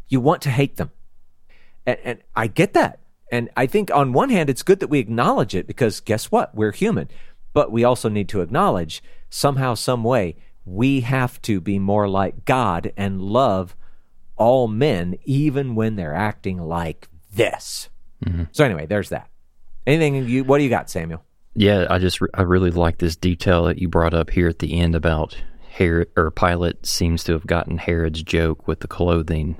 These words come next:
Speaker 2: because it, to me, that c-, it's kind of an indicator that maybe what I was wrestling with in the previous section about is Pilate actually considering what truth is for his life and r-, like reality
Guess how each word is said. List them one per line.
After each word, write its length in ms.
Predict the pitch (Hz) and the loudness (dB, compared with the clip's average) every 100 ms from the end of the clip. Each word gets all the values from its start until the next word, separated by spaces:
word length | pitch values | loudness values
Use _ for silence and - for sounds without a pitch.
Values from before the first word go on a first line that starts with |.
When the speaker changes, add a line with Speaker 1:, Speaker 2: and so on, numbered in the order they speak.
| - | -4
Speaker 2:
because 420 | 85 - 87 82 | -4 0 0 2
it, 200 | 82 - - - - - - | 0 -2 -8 -20 -20 -20 -10
to 120 | - | 0
me, 280 | 85 95 98 | 2 4 4
that 240 | 87 78 - | 2 0 -4
c-, 100 | - - | -8 -10
it's 180 | - - | -10 -6
kind 240 | - 101 | 0 2
of 80 | 95 | 4
an 80 | 92 | 2
indicator 540 | 95 98 - 98 95 | 2 2 2 2 2
that 180 | 85 - | 2 0
maybe 400 | 90 87 87 90 92 - | 2 2 2 0 0 -4
what 220 | - 90 87 | -2 0 2
I 100 | 87 | 2
was 320 | 85 78 85 | 0 0 0
wrestling 500 | 87 85 - 90 85 | 2 2 2 0 2
with 260 | 87 87 | 2 2
in 100 | 87 | -2
the 60 | 82 | 0
previous 500 | - 95 87 87 85 | 4 6 4 0 -2
section 440 | - 85 - 85 | 0 -2 0 -2
about 340 | 85 85 82 - - - - - | 0 0 0 -4 -12 -20 -20 -4
is 300 | 87 87 - - | 0 2 0 0
Pilate 420 | 90 87 87 - - - - - - | 2 2 0 -2 -6 -8 -8 -8 -4
actually 600 | 87 85 - 90 85 82 | -2 -2 -2 0 2 0
considering 680 | - - 80 87 85 85 82 | -2 -4 0 2 2 2 2
what 240 | 85 90 - | 2 0 0
truth 380 | - 90 85 87 | 2 2 2 2
is 380 | 85 87 85 | 2 2 0
for 200 | - 82 | -2 -2
his 180 | 85 80 | 0 -2
life 480 | 82 80 82 82 - | 0 0 2 0 0
and 260 | 80 78 82 | 0 0 -2
r-, 340 | - - - - | -4 -8 -10 -12
like 180 | - | -10
reality 800 | 87 82 82 85 82 82 82 82 | -4 -2 0 2 2 2 0 -2